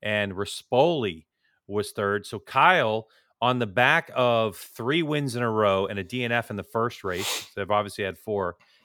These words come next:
takes over the championship from Rispoli, and he's got eight points over Hog Spoli, Hayden Gillum. So it's really nice, even in the early season, to see. So the factory bike takes over. I get all that, but it's, it's Vance and Hines who still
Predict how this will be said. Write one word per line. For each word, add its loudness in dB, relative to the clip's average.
takes -2
over 0
the -2
championship -6
from -6
Rispoli, -4
and -12
he's -10
got -4
eight -4
points -10
over 0
Hog 0
Spoli, -4
Hayden -4
Gillum. -4
So 0
it's -10
really 4
nice, 2
even -4
in -4
the -8
early 0
season, -10
to -6
see. -6
So 0
the 0
factory 2
bike 2
takes -6
over. 0
I -2
get 2
all 2
that, -2
but -2
it's, -8
it's -16
Vance 2
and -6
Hines 0
who -10
still -6